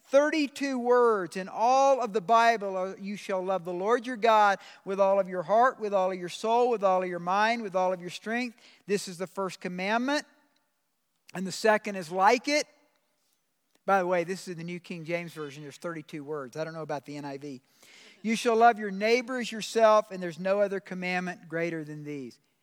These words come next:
And so we love. You already love yourself. Love others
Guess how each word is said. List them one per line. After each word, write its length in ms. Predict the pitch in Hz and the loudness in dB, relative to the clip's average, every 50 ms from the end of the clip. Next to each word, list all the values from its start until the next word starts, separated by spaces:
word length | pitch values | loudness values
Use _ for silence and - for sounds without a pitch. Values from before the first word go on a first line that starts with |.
| _ _ _ _ _ _ _ _ _ _ _ _ | _ _ _ _ _ _ _ _ _ _ _ _
And 120 | - 202 - | -12 -10 -6
so 120 | - 262 277 | -4 -2 -2
we 120 | 285 285 | 0 -2
love. 800 | 285 294 302 311 320 330 320 294 247 208 175 151 135 123 - - _ _ _ _ _ _ _ _ _ _ _ _ _ _ _ _ _ _ _ _ _ _ | 2 4 6 8 8 8 6 6 4 2 0 -2 -8 -18 -20 -20 _ _ _ _ _ _ _ _ _ _ _ _ _ _ _ _ _ _ _ _ _ _
You 120 | - 233 277 | 2 6 6
already 200 | 294 294 294 285 | 6 6 6 2
love 340 | 269 269 277 294 302 285 269 | 2 4 6 6 6 4 0
yourself. 520 | 262 240 190 - - 196 165 127 101 - _ _ _ _ _ _ _ _ _ _ _ _ _ _ _ _ _ _ _ _ _ _ _ _ _ _ _ _ _ _ _ _ _ _ _ _ _ _ _ _ | -6 -8 -8 -8 -6 -6 -6 -6 -8 -12 _ _ _ _ _ _ _ _ _ _ _ _ _ _ _ _ _ _ _ _ _ _ _ _ _ _ _ _ _ _ _ _ _ _ _ _ _ _ _ _
Love 240 | 160 180 196 208 185 | 0 2 4 4 4
others 540 | 202 202 190 175 156 143 123 - - - - | 4 4 2 2 -2 -6 -12 -14 -20 -20 -20